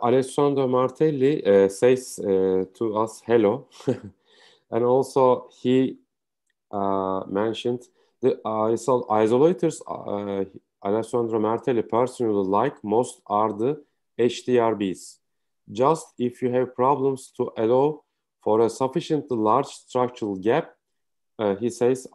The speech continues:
"I will use L R Bs. However, pay attention not to have a too large damping because it may be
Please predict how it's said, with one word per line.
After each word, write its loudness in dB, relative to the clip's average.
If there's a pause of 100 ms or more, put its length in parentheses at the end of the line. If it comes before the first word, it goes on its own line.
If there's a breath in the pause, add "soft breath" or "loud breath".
(120)
"I 4
will 0
use -4
L 0
R 0
Bs. -12 (400)
However, 4
pay 0
attention -2
not -2
to 0
have 0
a 2
too -4
large 2 (100)
damping -8 (320)
because 0
it -10
may -2
be -2